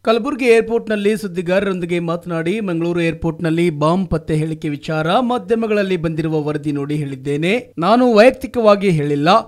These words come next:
ಪತ್ರಿಕೆಗಳಲ್ಲಿ ಬಂದಿರುವ ವರದಿ ನೋಡಿ ಹೇಳಿದ್ದೇನೆ. ಬೆಳಗ್ಗೆಯಿಂದ ಸಾಯಂಕಾಲದವರೆಗೂ ನಾಡಿನ ಜನತೆಯನ್ನ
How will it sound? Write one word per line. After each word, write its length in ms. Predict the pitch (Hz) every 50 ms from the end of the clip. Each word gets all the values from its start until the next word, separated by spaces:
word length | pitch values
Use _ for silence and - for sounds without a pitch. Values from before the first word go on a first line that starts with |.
| - _ _ -
ಪತ್ರಿಕೆಗಳಲ್ಲಿ 640 | 180 190 185 - 220 208 226 226 214 208 208 196 190
ಬಂದಿರುವ 440 | 170 185 185 175 180 180 175 180 165
ವರದಿ 320 | 160 165 175 156 165 175
ನೋಡಿ 240 | 170 165 160 165 165
ಹೇಳಿದ್ದೇನೆ. 760 | 156 151 151 156 147 143 156 151 151 170 185 202 202 - - - 160
ಬೆಳಗ್ಗೆಯಿಂದ 540 | 160 165 165 170 165 175 175 170 165 160 180 202 247 262 -
ಸಾಯಂಕಾಲದವರೆಗೂ 1160 | 247 214 214 214 214 214 208 - 208 196 190 190 175 185 180 170 170 165 165 156 170 202 226
ನಾಡಿನ 420 | 226 202 175 170 170 165 165 170 160
ಜನತೆಯನ್ನ 600 | 151 160 156 165 165 - 170 160 156 151 156 156